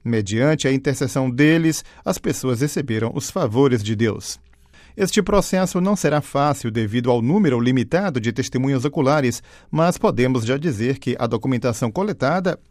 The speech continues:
em particular a que se refere a Karol Wojtyła, é muito ampla, afirmou o padre Andrei. "Mostra a evolução da relação que este homem, durante a sua vida, teve com Deus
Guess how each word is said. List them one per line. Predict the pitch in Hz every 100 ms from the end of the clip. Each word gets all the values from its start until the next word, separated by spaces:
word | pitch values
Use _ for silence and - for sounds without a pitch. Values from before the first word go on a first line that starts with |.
| -
em | 131
particular | 127 110 - 120 110 107 -
a | 123
que | 113
se | 127 127
refere | 127 - 120 120
a | 135
Karol | - 120 127
Wojtyła, | 185 175 170 190 185 -
é | 165
muito | 160 202 -
ampla, | 143 202 127 104 -
afirmou | 110 110 113 117
o |
padre | - 117 117 120
Andrei. | 117 135 202 - - - - -
"Mostra | 120 151 156 165 -
a | 165
evolução | 151 160 143 131 170 185 156
da | 117
relação | 117 113 - 131
que | 120
este | 127 - 120
homem, | 117 135 139 -
durante | 107 104 123 131 127
a |
sua | 113 143 113
vida, | 101 135 139
teve | 123 - 156 151
com | 160 196
Deus | 139 147 -